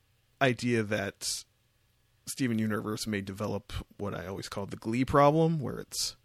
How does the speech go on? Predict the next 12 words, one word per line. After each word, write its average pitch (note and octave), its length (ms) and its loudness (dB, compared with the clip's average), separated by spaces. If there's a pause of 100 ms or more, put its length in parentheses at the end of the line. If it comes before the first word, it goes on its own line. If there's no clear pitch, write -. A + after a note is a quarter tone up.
(440)
where C#3 200 6
the A#2 120 0
show D#3+ 240 8
realizes A#2+ 640 4
it's A2 160 -6
doing A2+ 320 4
things G#2+ 360 0
and G#2+ 100 -2
it's - 100 -6
trying G#2+ 360 0
to G2 400 -4 (1400)
provide, G#2+ 800 0